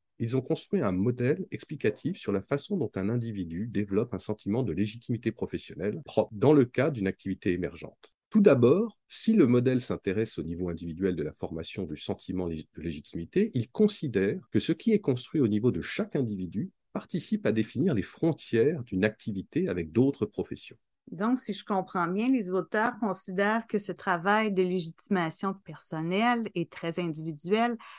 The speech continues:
Speaker 2: aide à construire le territoire du coaching santé par rapport à d'autres activités limitrophes et concurrentes.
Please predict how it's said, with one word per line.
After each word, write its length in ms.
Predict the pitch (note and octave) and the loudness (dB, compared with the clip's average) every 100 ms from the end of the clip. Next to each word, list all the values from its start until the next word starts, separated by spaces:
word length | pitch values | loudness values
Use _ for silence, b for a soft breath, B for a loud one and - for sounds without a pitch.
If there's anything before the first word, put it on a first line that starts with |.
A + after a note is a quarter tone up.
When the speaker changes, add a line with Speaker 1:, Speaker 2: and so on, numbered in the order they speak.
| B _ | B _
Speaker 2:
aide 220 | A3+ A#3+ F#3+ | 0 4 4
à 80 | |
construire 560 | F3+ - F3 - - D4+ | 2 -2 -4 -4 -6 -4
le 140 | C4+ F3 | -2 -2
territoire 1040 | - F#3 - D#3+ - G3+ G#3 G#3+ G3+ G3 | -2 -4 -4 -12 -2 4 6 6 0 -6
du 140 | D#3+ | -10
coaching 440 | - G3 F3+ G3+ F#3 | 0 2 4 2 0
santé 540 | - F3+ D#3 - G#3 | 0 0 0 2 0
par 160 | G3+ F3+ | 2 0
rapport 320 | D#3 - F3+ | 2 2 2
à 100 | D#3 | 0
d'autres 640 | D#3+ G3 A3+ G3+ - - | 0 0 2 0 -6 -4
activités 560 | F#3 - - D#3 - A3 | -2 -2 -8 -8 0 2
limitrophes 640 | G3 F3+ - - G3 G3 | 2 0 -2 -2 -2 -2
et 60 | E3 | -6
concurrentes. 560 | F3 D#3 - D3+ D3 | -6 -8 -8 -8 -10